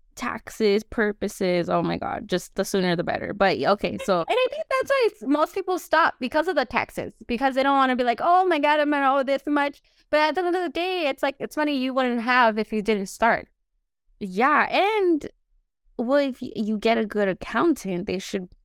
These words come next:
Speaker 1: technically, you could have so many more benefits, but you don't know them because you're not, like, we're not, like, tax professionals, but it's,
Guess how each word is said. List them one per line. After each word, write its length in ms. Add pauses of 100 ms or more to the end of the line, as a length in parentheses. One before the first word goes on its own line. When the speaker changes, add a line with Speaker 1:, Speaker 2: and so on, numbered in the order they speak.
(320)
Speaker 1:
technically, 480
you 100
could 120
have 200
so 160
many 160
more 260
benefits, 640
but 200 (380)
you 140
don't 220
know 180
them 400
because 520
you're 140
not, 340
like, 320
we're 200
not, 200
like, 180
tax 320
professionals, 680
but 220
it's, 240